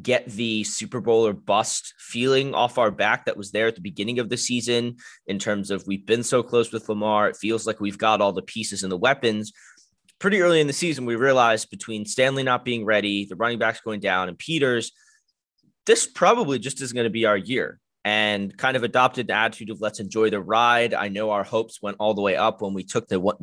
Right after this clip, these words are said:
when we took the n-, one seed in the A F C late in the season, and then it all falls apart. But it wasn't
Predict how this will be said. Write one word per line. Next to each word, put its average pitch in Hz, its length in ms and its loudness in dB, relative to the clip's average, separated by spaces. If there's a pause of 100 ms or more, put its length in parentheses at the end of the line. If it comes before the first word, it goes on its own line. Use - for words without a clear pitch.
(120)
when 104 180 -4
we 95 80 -4
took - 280 -4
the 107 80 4
n-, 95 260 0
one 120 180 -2
seed 117 220 -2
in 98 80 0
the 87 40 -4
A 87 160 0
F 85 100 -2
C 147 500 0 (340)
late 131 220 4
in 120 80 0
the 104 80 -2
season, 139 640 -2 (580)
and 143 160 2
then 131 100 2
it 120 100 2
all 117 120 6
falls 110 300 0
apart. 156 500 -2
But 120 280 0 (460)
it 135 180 -6
wasn't 151 540 -4